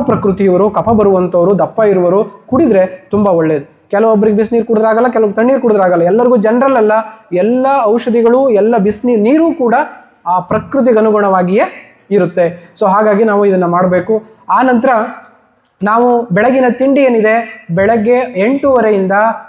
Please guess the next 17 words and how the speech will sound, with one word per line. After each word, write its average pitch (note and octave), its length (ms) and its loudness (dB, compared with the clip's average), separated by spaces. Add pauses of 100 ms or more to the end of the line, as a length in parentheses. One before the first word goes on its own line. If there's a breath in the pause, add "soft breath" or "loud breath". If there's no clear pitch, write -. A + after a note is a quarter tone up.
ಒಂಬತ್ತುವರೆ G#3 720 -2
ಒಳಗಡೆಗಾಗಿ G3 680 0
ತಿಂಡಿಯನ್ನ F#3+ 420 -2
ಸೇವಿಸ್ಬೇಕು. F3 760 -2 (200)
ಯಾಕೆ F3+ 280 -2
ಅಂತಂದ್ರೆ, F3 800 -2 (160)
ಮ-, F3 340 -6
ಆ, E3+ 440 0
ಸರ್ಕ್ಯಾಡಿಯನ್ A3+ 760 0
ರಿದಮ್ G#3 200 0
ಅಂತ G3 180 -4
ಹೇಳಿ G3 560 -2
ಒಂದು F#3 280 0
ಥಿಯರಿ F#3 260 0
ಇದೆ. - 560 -4
ಬೆಳಗ್ಗೆ A3+ 500 2
ಎಂಟೂವರೆಯಿಂದ B3 640 0